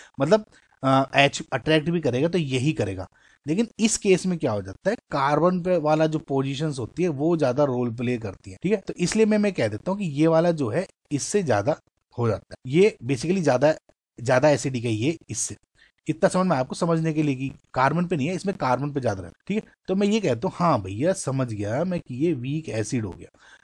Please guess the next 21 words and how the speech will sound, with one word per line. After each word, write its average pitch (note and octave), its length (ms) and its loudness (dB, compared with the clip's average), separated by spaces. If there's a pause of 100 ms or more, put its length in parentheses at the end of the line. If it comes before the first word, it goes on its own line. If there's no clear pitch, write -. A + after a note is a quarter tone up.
लेकिन D3+ 140 -2
अच्छा, D3 240 -2 (160)
एक E3+ 200 4
बात F#3+ 220 4
अब F3 120 4
और A#2+ 120 0
देखिए G2 280 -10 (460)
कि G#3+ 100 0 (160)
phenols F3 320 0
are G#3 100 6
weaker F3+ 300 2
acid, G3 340 0
ठीक C#3 140 -2
है, F3 60 2
statement C#3 460 -2
wins D3+ 260 -6
correct, F2+ 240 -10 (460)
लेकिन D#3+ 300 2 (340)
therefore D#3+ 300 4
they E3 160 4
are F3+ 120 0